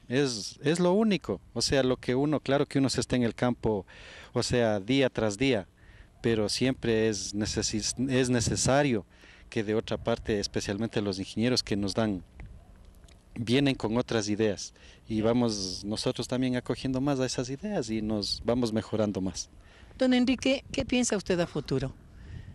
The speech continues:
Speaker 2: Ya no tenemos petróleo, ya no hay de dónde sacar billete. ¿Qué piensa usted a futuro?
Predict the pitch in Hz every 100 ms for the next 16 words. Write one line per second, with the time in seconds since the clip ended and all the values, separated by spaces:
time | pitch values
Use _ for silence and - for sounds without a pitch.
0 | - - 247 240 214 208 202 165 - 202
1 | 160 131 127 - - 180 180 185 170 165
2 | 165 160 143 - 143 143 165 185 - 131
3 | - - - - - - - 208 214 208
4 | 196 143 - 139 131 165 - 123